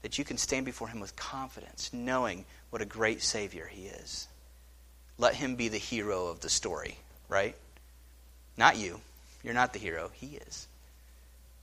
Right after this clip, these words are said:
Put your faith in him and say, "Lord, I've messed up, I've blown it, or I haven't done it right,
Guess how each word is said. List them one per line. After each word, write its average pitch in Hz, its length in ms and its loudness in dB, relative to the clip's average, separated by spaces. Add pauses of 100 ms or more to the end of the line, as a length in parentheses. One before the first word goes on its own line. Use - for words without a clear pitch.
(280)
Put - 200 -4
your 117 80 -2
faith 117 440 0
in 101 60 -8
him 104 180 -8
and 92 100 -8
say, 95 200 -4 (180)
"Lord, 123 240 0 (120)
I've - 140 -10
messed 110 400 -4
up, 113 200 -2 (340)
I've 95 160 -10
blown 104 260 -6
it, 110 140 -10 (1120)
or 98 60 -8
I - 20 -6
haven't 107 320 0
done 110 140 2
it 85 100 -2
right, 110 280 4